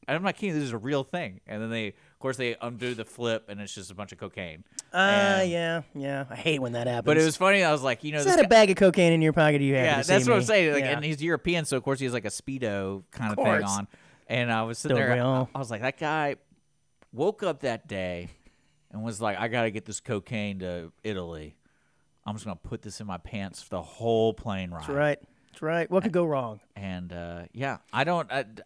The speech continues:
Speaker 1: I don't really know any scenario I needed to smuggle anything. That's the only thing I think of.
Speaker 2: Yeah, in this guy's case, it says that they speculate he was planning on selling the animals to the booming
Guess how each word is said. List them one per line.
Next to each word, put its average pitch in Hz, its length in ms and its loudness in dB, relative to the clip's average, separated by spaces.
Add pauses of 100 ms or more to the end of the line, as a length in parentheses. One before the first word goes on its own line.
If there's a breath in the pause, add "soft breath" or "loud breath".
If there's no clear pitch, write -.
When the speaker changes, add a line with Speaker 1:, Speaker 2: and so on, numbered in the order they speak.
(100)
Speaker 1:
I 135 160 0
don't 185 140 -2
really 175 200 -4
know 151 220 0
any 139 240 -4
scenario 123 420 -4
I 117 60 0
needed 113 240 -6
to 98 100 -6
smuggle 107 480 -6
anything. 123 300 -6
That's 123 160 -8
the 151 80 -6
only 139 100 -6
thing 120 140 -6
I 101 60 -6
think 104 260 -8
of. 101 100 2
Speaker 2:
Yeah, 202 160 6
in 254 100 6
this 311 180 2
guy's 311 260 4
case, 226 300 4
it 202 100 -6
says 220 320 4
that 196 180 2
they 190 140 2
speculate 196 500 2
he 175 100 0
was 160 120 -4
planning 185 300 2
on 151 100 0
selling 185 560 4
the 147 160 -2
animals 131 480 -2
to 185 160 0
the 151 220 0
booming 302 600 6